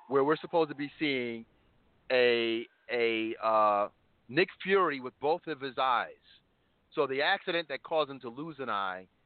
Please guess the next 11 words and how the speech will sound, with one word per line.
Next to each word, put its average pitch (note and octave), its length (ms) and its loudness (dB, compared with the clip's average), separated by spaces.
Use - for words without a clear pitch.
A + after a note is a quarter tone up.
didn't D3 200 0
happen C#3 380 -2
yet. D#2+ 200 -14
So C#3+ 280 4
you E3 140 -10
see F3 400 -8
both F#3+ 240 4
eyes E3+ 300 4
with C#3+ 140 -10
Sam D3+ 260 0
Jackson, A2 480 -2